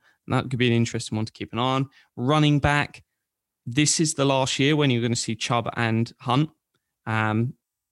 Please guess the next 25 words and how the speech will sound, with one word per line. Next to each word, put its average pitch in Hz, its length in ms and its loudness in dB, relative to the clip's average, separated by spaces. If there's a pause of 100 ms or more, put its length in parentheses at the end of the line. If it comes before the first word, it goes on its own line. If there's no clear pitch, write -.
(220)
one 131 380 2
of 147 80 2
them 135 180 2
two 135 160 0
is 120 120 2
definitely - 420 -4
gone 87 240 -2
next - 260 -6
year, 120 220 -4 (440)
um, 98 420 -2 (120)
because 117 540 0 (220)
you're 123 180 2
not, 131 400 2 (380)
they're 135 140 2
just 135 280 0
not 151 220 2
gonna 131 160 2
be 123 60 2
able 123 160 2
to - 80 -18
keep - 300 -4
piling 117 420 4
money 113 280 2
into 127 280 0
that. 135 280 -2